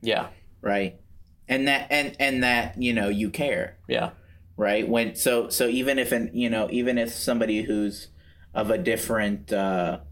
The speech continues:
Speaker 2: belief system, you know, or somebody who, uh, just is a completely different person, right? You know, they, they know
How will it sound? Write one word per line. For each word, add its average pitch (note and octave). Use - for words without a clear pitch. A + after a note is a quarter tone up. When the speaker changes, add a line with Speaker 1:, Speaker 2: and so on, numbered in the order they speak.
Speaker 2:
belief A2+
system, -
you G#2+
know, G2
or G#2
somebody A2
who, G#2+
uh, F#2
just B2
is A2+
a G#2+
completely A2
different G#2
person, G#2
right? A2
You A2
know, G#2
they, A2+
they A#2+
know A#2+